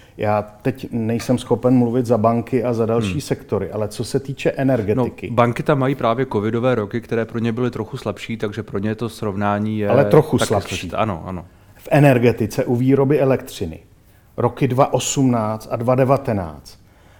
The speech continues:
Speaker 1: byly roky úplně nejhorší, eh, s nejnižší ziskovostí patnáct let zpět. Nic horšího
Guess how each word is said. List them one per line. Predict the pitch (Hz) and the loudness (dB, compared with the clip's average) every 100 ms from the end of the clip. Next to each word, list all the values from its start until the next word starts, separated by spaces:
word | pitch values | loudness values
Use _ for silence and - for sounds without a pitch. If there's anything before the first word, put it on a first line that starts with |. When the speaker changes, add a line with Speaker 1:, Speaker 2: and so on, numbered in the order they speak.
| - | -12
Speaker 1:
byly | 120 117 117 123 - | 0 2 2 0 0
roky | 131 123 - 143 | 0 0 -4 -2
úplně | 160 127 147 147 | -4 4 6 6
nejhorší, | 143 139 131 120 - - 87 - _ _ _ _ _ _ _ | 6 6 6 2 0 -8 -10 -12 _ _ _ _ _ _ _
eh, | 110 113 | 0 2
s | 104 | 6
nejnižší | 127 131 143 - 160 | 8 8 6 4 0
ziskovostí | 131 127 - - 113 107 - - 92 - - _ | 0 0 -2 -2 -2 -2 -8 -10 -12 -12 -20 _
patnáct | - 127 - 131 135 135 | 2 2 4 2 2 2
let | 139 135 | 0 0
zpět. | - 110 85 - - - - - _ _ _ - | -4 -2 -2 -10 -20 -20 -20 -20 _ _ _ 4
Nic | 143 135 | 4 6
horšího | 143 147 - 123 92 90 | 4 4 0 -2 -2 -4